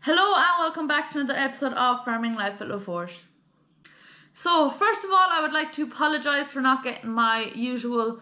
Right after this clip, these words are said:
Tuesday video out yesterday. I had some computer problems that wiped away about half of the editing I had done.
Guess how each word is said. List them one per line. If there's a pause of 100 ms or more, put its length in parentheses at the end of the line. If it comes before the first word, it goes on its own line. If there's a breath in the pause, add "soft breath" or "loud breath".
(260 loud breath)
Tuesday
video
out
yesterday.
I
had
some
computer
problems
that (340 loud breath)
wiped
away
about
half
of
the
editing
I
had
done.